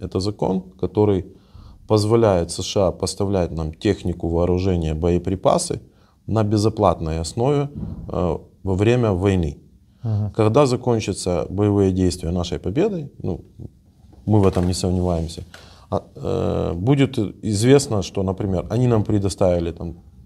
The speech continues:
Speaker 1: пятьсот танков, из них триста выведено из строя, а двести осталось. Мы эти двести танков или возвращаем назад, или покупаем.
Speaker 2: Мгм.
Speaker 1: За триста уничтоженных танков, э,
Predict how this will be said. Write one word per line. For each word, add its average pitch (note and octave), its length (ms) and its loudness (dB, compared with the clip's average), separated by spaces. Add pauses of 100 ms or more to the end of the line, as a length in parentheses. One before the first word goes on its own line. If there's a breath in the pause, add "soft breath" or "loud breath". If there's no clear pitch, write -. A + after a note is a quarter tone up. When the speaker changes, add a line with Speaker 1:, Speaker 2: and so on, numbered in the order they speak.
(100)
Speaker 1:
пятьсот A#2+ 380 2
танков, F3+ 380 6 (160)
из G#2+ 200 -2
них A2+ 300 -2 (320)
триста A#2+ 480 4
выведено G2+ 500 2
из A2 100 -4
строя, F#3+ 420 -2 (400 soft breath)
а F2+ 60 -4
двести A#2+ 420 2
осталось. F2 560 0 (480 loud breath)
Мы C3 180 6
эти A2 200 2
двести G2+ 340 0
танков F2 480 -2
или A#2+ 160 4
возвращаем G#2+ 640 2
назад, G3 360 -2 (380)
или F3+ 220 4
покупаем. F#2 640 0 (600)
Speaker 2:
Мгм. G#2 300 -4 (160)
Speaker 1:
За G#2+ 260 6
триста C3+ 400 0
уничтоженных D#3+ 640 -2
танков, C3+ 380 -4 (180)
э, F#2+ 180 -6